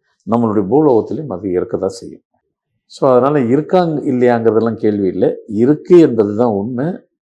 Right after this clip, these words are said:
இதை நாம கண்கூட பார்த்துக்கிட்டு தான் இருக்கிறோம். ஆனா வந்து, இப்போ கூட சமீபத்துல, ஒரு சமீபத்துல மீன்ஸ், ஒரு ரெண்டு மூணு வாரத்துக்கு முன்னாடி நானு டெர-, மொட்டை மாடியில நான் சும்மா அப்படியே இது செடியெல்லாம் இருக்கு, அப்படி இப்படி ஏதோ பண்ணிக்கிட்டே இருக்கும்போது என் டாக்டர் காமிச்ச புள்ள,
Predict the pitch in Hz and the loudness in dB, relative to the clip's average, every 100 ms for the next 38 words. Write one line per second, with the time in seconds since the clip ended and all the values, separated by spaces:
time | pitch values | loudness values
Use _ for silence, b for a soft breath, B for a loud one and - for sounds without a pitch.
0 | _ _ _ - 180 196 165 143 139 120 | _ _ _ 0 4 4 4 2 0 0
1 | 113 127 123 131 131 143 113 123 123 117 | -2 -2 -2 -2 -2 -2 2 2 2 0
2 | 113 117 101 98 110 - 135 135 113 107 | 2 2 0 -4 -6 -6 -6 -4 -4 -2
3 | 107 104 98 95 98 - - 196 185 175 | 0 2 2 2 0 -6 0 2 4 4
4 | - 127 131 113 - 95 - - 101 95 | 2 0 0 -4 -2 -2 -2 -6 -6 -2
5 | 113 131 123 120 117 104 110 98 - 98 | -4 -4 -6 -4 -4 -4 -8 -10 -4 -2
6 | 92 85 - _ _ _ _ _ _ _ | -2 -6 -14 _ _ _ _ _ _ _
7 | - 131 143 175 180 165 151 139 139 120 | -2 4 4 4 2 0 2 2 2 0
8 | 120 139 117 107 107 110 101 98 92 107 | 2 2 0 0 0 -2 -2 -4 -4 0
9 | 101 98 101 107 104 98 95 104 90 98 | 0 0 -2 0 0 0 2 0 2 0
10 | 107 104 101 95 - 92 98 95 90 - | 0 -4 -8 -8 -6 -4 0 -2 -4 -4
11 | 107 101 98 98 90 101 92 90 90 95 | -2 0 0 0 0 0 -2 -4 -6 -4
12 | 92 92 90 98 98 107 135 104 87 90 | -4 -4 -6 -6 -6 -6 -4 -4 -4 -8
13 | - 104 101 98 113 123 110 90 87 90 | -6 -4 -2 2 2 2 -4 -4 -8 -12
14 | - - - | -18 -16 -16